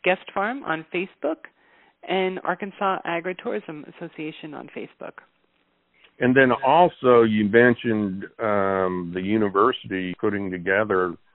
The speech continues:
Speaker 2: kind of some standards for the,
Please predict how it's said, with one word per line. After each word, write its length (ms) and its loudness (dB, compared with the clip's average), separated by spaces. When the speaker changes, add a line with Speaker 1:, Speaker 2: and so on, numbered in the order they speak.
Speaker 2:
kind 180 0
of 180 -2
some 160 -10
standards 560 -2
for 300 -2
the, 400 -6